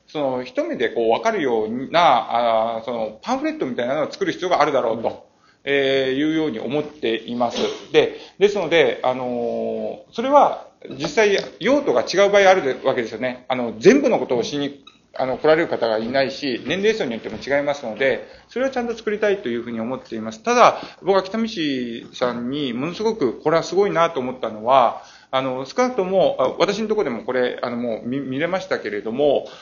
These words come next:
Speaker 1: やっぱりね、ものすごくきめ細かいんですよ。うん、きめ細かくて、これをされると、さすがに、あの、あ、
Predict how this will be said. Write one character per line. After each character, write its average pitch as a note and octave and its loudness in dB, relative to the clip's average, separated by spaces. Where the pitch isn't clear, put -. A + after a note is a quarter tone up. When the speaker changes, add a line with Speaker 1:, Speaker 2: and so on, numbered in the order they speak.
Speaker 1:
や F3+ -2
っ - -8
ぱ G#3+ 4
り D#3+ 0
ね、 A#2+ -2
も D#3+ 0
の C#4+ 4
す C#4 -8
ご C#4 2
く D#3 0
き F3 -6
め F#3 4
細 F3 2
か F3 4
い E3 0
ん C#3 -4
で A#2+ -4
す - -6
よ。 G#2+ -4
う D3 -6
ん、 - -4
き F3 -6
め F#3+ -2
細 F#3+ -2
か F3+ -2
く - -14
て、 D#3 4
こ - -8
れ C#4+ 0
を C#4+ -2
さ - -8
れ A#3+ -4
る B3 -10
と、 B3 2
さ - -6
す A3 -8
が A#3+ 0
に、 B3 -6
あ D3 4
の、 C#3+ -2
あ、 - -4